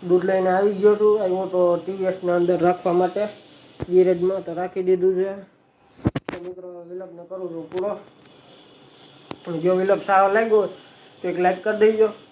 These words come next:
અને એક નાની એવી કોમેન્ટ કરી દેજો અને ચેનલને સબસ્ક્રાઇબ કરી દેજો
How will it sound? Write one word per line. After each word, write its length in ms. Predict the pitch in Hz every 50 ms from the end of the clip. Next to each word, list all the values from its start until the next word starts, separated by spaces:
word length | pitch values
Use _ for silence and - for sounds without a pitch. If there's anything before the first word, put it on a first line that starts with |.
| - - -
અને 220 | 185 185 185 180 175 180 175 175 175 165 - - - - - - - - - - - - - - - - - - - - - - _ _ - _ - - - - - - - - - - - - - - - 190
એક 80 | 175
નાની 260 | 185 185 196 202 202 202
એવી 200 | 196 196 185 175
કોમેન્ટ 340 | - 196 202 208 202 202
કરી 140 | 214 214 208
દેજો 280 | 202 208 208 208 214 208 202
અને 180 | 196 190 185 180 175 175 165 165 - - - - - - -
ચેનલને 420 | - 214 208 202 202 196 180 175 165
સબસ્ક્રાઇબ 540 | 165 - 196 180 - - - 196 202 202 190 185
કરી 180 | 202 202 196 196
દેજો 300 | 190 190 196 190 196